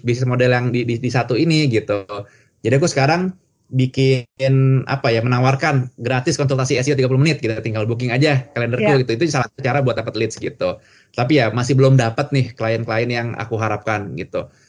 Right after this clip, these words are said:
Speaker 1: Terus yang satunya lagi yang daily S E O, yang media tadi, itu ya challenge-nya adalah gimana biar bisa dapat revenue yang sustain gitu. Jadi yang satu ini kan udah tahu modelnya gampang lah, cari klien, service, deliver, dapat duit
Speaker 2: Bayar.
Speaker 1: gitu. Nah,
Speaker 2: Hmm,
Speaker 1: yang si,
Speaker 2: hmm,
Speaker 1: si, si,
Speaker 2: hmm.
Speaker 1: si media ini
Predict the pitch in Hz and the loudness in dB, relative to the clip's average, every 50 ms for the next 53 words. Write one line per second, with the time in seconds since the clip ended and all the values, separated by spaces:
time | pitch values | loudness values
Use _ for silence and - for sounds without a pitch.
0 | _ _ _ _ 131 131 143 127 117 - 131 127 123 123 139 156 151 143 123 120 | _ _ _ _ 0 2 2 2 2 0 2 2 2 4 4 4 4 4 2 2
1 | 120 110 110 107 117 117 135 147 143 135 123 113 110 113 135 139 - 107 101 101 | 2 2 0 0 0 2 2 2 2 2 0 0 0 0 0 0 0 -2 -4 0
2 | 110 143 185 196 - - _ _ _ - 123 123 175 156 135 123 113 117 - 120 | 2 2 2 0 0 -6 _ _ _ -6 -2 0 2 4 4 4 2 0 0 -2
3 | 113 113 117 175 165 147 120 110 117 131 120 117 120 113 123 151 160 143 127 123 | -2 -2 -2 -2 -2 0 0 0 0 0 -2 -2 -4 -2 -2 -2 0 0 0 -2
4 | 113 113 113 - 151 113 113 110 - 156 151 - _ _ _ _ _ _ _ _ | -2 -2 -2 -2 -2 -2 -2 -2 -2 -4 -4 -4 _ _ _ _ _ _ _ _
5 | _ _ _ _ _ _ _ - - 123 135 131 131 131 123 127 151 180 151 127 | _ _ _ _ _ _ _ -10 -4 -2 0 0 2 2 2 2 2 2 2 2
6 | 139 156 170 170 - - _ _ _ _ - - 143 135 - - 139 131 131 131 | 2 0 0 -2 -6 -8 _ _ _ _ -4 -2 -2 0 2 2 4 4 4 2
7 | 131 117 110 104 - - 104 107 110 131 147 - - - _ _ _ _ - 120 | 2 0 -2 -4 -4 -2 -2 0 2 2 2 0 0 -4 _ _ _ _ -4 -4
8 | 123 127 127 120 123 127 135 147 160 202 208 190 160 143 135 131 123 135 139 143 | -2 -2 -2 -2 0 0 0 0 0 0 0 0 2 0 0 0 0 0 0 0
9 | 135 123 131 151 131 113 104 101 139 147 170 180 175 147 - 110 110 - - 101 | 0 2 2 2 0 0 -2 -2 -2 -2 -2 -2 -2 -2 -4 -4 -4 -4 -4 -4
10 | 101 113 147 175 196 196 - _ _ _ _ _ _ - - 110 107 - - 185 | 0 0 0 0 -2 -4 -10 _ _ _ _ _ _ -10 -8 -8 -6 -2 2 2
11 | 202 208 - - - - _ - 110 110 110 113 - 175 196 202 156 113 - - | 2 2 0 -6 -12 -14 _ -6 -4 -4 -4 -2 0 0 0 0 -4 -4 -2 0
12 | 190 - 147 143 - - 175 175 180 - - - - - 202 202 214 208 196 190 | 2 4 4 4 2 2 0 -4 -6 -8 -10 -12 -12 -12 -10 -8 -6 -4 -4 -4
13 | 202 208 202 208 240 214 202 196 190 196 196 202 190 - - 190 185 - 139 131 | -6 -6 -6 -6 -6 -4 -6 -6 -8 -8 -8 -8 -6 -6 -6 -6 -8 -8 -6 -4
14 | 135 131 131 127 135 131 - 131 135 175 | -2 0 0 -2 -2 -2 -2 -2 -4 -4